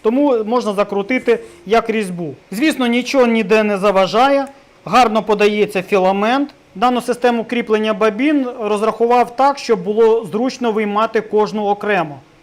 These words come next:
Наприклад, ось цю бабіну ми знімаємо, а всередині малесенький шток, який встає через оці перемички. Вставляємо назад. Мені, звісно, одною рукою трошечки незручно це робити, але, бачите, навіть однією рукою це зробив.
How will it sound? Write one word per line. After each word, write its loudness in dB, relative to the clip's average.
Наприклад, 0
ось 2
цю -2
бабіну -4
ми 0
знімаємо, 0
а -2
всередині 0
малесенький 0
шток, -6
який 0
встає -2
через -2
оці -8
перемички. -4
Вставляємо 2
назад. 0
Мені, 0
звісно, -4
одною -2
рукою 2
трошечки -4
незручно -4
це 0
робити, 0
але, 4
бачите, -2
навіть -2
однією -2
рукою 2
це -4
зробив. -4